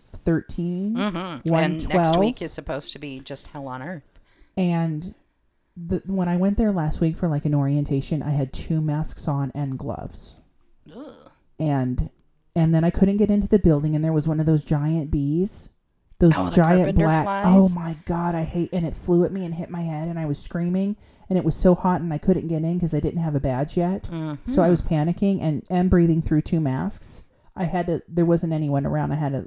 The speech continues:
Speaker 1: like, eventually take the mask off outside to catch my poor little breath. There's a reason why I had two masks on.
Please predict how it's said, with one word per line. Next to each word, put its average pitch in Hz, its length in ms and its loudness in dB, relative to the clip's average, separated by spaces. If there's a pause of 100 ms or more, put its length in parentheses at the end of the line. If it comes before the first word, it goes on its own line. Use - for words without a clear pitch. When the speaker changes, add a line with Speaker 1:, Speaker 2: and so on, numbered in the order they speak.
Speaker 1:
like, 143 180 -4
eventually 143 380 -4
take - 180 -4
the 139 80 -6
mask 135 380 -6 (320)
off 151 280 2
outside 156 380 2
to 156 80 0
catch - 320 -2
my 151 120 0
poor 147 240 2
little 139 220 2
breath. 135 480 -2 (1040)
There's 160 180 -2
a 147 60 -2
reason 139 240 -2
why 127 120 -6
I - 20 -4
had 120 240 -4
two 131 140 -4
masks 123 320 -6
on. - 240 -8